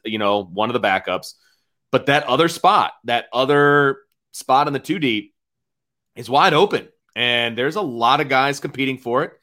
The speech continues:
But this is an opportunity for Justin Walters to,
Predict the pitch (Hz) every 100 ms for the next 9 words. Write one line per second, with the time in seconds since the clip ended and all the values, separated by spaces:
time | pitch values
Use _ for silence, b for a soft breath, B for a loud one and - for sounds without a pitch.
0 | _ _ _ _ - 139 127 151 196 175
1 | 165 160 156 151 180 139 123 127 127 113
2 | 107 139 127 113 117 180 - 107 107 104
3 | - 120 120 120 117 117